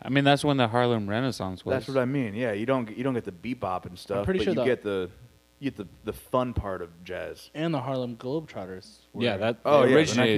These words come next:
Speaker 2: nineteen forties Harlem Globetrotters? Yeah.
Speaker 1: Yep.
Speaker 2: Best Harlem, Harlem, Harlem
Speaker 3: Who
Speaker 2: Globetrotters
Speaker 3: team
Speaker 2: team
Speaker 3: ever.
Speaker 2: was nineteen forty-five to nineteen forty-seven. Everyone knows that.
Speaker 3: Every, <laughs> yeah.
Speaker 1: I thought
Speaker 3: If you
Speaker 1: they were
Speaker 3: don't,
Speaker 1: good
Speaker 3: if you
Speaker 1: every
Speaker 3: don't know
Speaker 1: year.
Speaker 3: that.
Speaker 1: Pretty sure they're good every year.
Speaker 3: What do you mean they're good every year?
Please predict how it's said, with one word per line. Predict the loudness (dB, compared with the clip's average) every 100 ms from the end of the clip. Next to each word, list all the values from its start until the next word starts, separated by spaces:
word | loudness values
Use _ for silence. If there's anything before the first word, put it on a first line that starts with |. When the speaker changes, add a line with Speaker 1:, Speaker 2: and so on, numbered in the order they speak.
| 4
Speaker 2:
nineteen | 4
forties | 4 2
Harlem | 0 -2 0
Globetrotters? | -2 0 -2 -2 -4
Yeah. | -4 -4
Speaker 1:
Yep. | -4 _ _ _ _ _ _ _
Speaker 2:
Best | 4 4 2
Harlem, | 2 2 2 -4 -12 -20 -14
Harlem, | -8 -4 -2 -2 -6 -10 -16 _ -20 _
Harlem | -2 2 4 4 0 -4
Speaker 3:
Who |
Speaker 2:
Globetrotters | 0 0 2 2 2 2 -2 -4 -14 -12
Speaker 3:
team | -6 -4 -2
Speaker 2:
team | -2
Speaker 3:
ever. | -4 -6 -10 -12 -20 -20 -20
Speaker 2:
was | -12 -10
nineteen | -4 -4 -4 -8
forty-five | -2 -2 -2 -4 -4
to | -4
nineteen | -8 -8
forty-seven. | -4 -4 -2 -4 -4
Everyone | -6 -4
knows | -4 -4
that. | -8 -10
Speaker 3:
Every, | -6 -4 -6 -8
<laughs> | -6 -4
yeah. | -4 -6 _ _
Speaker 1:
I |
thought | -4 -2
Speaker 3:
If | 4
you |
Speaker 1:
they |
were | 6
Speaker 3:
don't, | 6
Speaker 1:
good | 6
Speaker 3:
if | 6
you |
Speaker 1:
every | 6 6
Speaker 3:
don't | 6
know |
Speaker 1:
year. | 4 2
Speaker 3:
that. | -2 -14 -20 -20 -20 _ _ -6
Speaker 1:
Pretty | -6
sure | 0 2
they're | 2
good | 2 2 2
every | 2 0
year. | 0
Speaker 3:
What | 0
do |
you | 0
mean | 0
they're | -2 -6
good | -6 -6
every | -6 -6
year? | -4 -4 -6